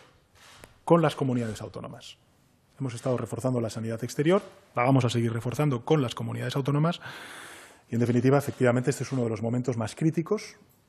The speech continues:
porque la pandemia la tenemos, eh, controlada,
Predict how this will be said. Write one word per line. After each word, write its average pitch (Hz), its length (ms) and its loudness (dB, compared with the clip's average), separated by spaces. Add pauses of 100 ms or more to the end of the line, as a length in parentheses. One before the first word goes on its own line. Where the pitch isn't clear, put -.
(140)
porque 113 260 -8
la 107 160 -6 (300)
pandemia 123 380 2
la 110 80 0
tenemos, 117 440 -6
eh, 107 140 -10
controlada, 117 680 4